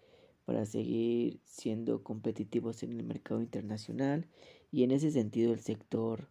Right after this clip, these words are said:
o el lector debería poder, eh, examinar las diversas opciones de fijación de precios y las complicaciones que implica,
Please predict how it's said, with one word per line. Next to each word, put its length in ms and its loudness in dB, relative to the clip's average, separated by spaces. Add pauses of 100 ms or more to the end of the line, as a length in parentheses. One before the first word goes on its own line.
(340)
o 140 0
el 60 2
lector 380 0
debería 340 2
poder, 500 -2 (500)
eh, 220 0
examinar 500 -4
las 140 -2
diversas 640 -2 (280)
opciones 560 -2
de 140 0
fijación 640 -4 (300)
de 180 8
precios 560 2
y 140 0
las 260 -2
complicaciones 840 -6
que 120 -10
implica, 640 -6